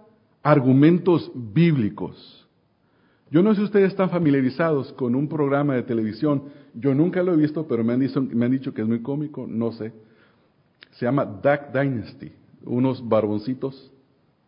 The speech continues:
si los han visto, ¿verdad? Que uno de ellos se metió en una controversia,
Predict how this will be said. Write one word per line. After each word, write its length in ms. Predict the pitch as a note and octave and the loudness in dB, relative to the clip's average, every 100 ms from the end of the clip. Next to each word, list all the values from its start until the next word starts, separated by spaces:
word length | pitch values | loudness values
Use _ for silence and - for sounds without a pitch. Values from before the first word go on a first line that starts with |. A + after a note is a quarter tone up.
| _ _ | _ _
si 140 | - | -8
los 120 | A2 | -6
han 140 | B2 A#2 | -2 0
visto, 240 | A#2 B2+ | -2 -2
¿verdad? 240 | A2 A2+ - | -4 -4 -2
Que 100 | A2+ | 0
uno 220 | B2 C#3+ | 4 6
de 160 | D3 | 6
ellos 360 | C3+ D3 D#3+ - - - _ | 4 2 -2 -8 -20 -20 _
se 160 | - | 2
metió 300 | A#2+ A2 A#2+ | 2 2 2
en 60 | C3 | 2
una 140 | B2+ | 2
controversia, 640 | B2+ A#2 B2 F3+ F3 A2+ | 0 -2 0 0 -2 -8